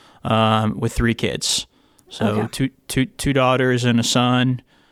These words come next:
Speaker 1: um, you know, twenty years in the Marines, s-, full service, um, left the Marines and wanted to figure out what he was gonna do and,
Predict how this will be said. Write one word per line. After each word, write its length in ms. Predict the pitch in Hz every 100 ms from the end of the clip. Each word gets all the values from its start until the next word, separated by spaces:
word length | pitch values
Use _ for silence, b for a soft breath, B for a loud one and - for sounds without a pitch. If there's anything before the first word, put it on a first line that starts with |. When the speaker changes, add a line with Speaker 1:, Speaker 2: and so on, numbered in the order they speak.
| b b -
Speaker 1:
um, 720 | 113 113 110 110 110 107 -
you 100 | -
know, 40 | 107
twenty 280 | - 151
years 360 | 147 139 139 131
in 80 | 131
the 60 |
Marines, 680 | 123 123 131 135 139 139 -
s-, 120 | -
full 200 | - 156
service, 680 | - 143 139 143 143 - - b b b b b
um, 600 | 117 113 113 110 110 113 _ _
left 260 | 135 135 -
the 60 |
Marines 500 | 135 127 123 123 123
and 100 | 120
wanted 200 | 117 120
to 60 | 117
figure 260 | 120 120 120
out 140 | 113
what 100 | 120
he 60 | 120
was 180 | 117
gonna 200 | 120 117
do 440 | 107 117 120 120 113
and, 240 | 107 104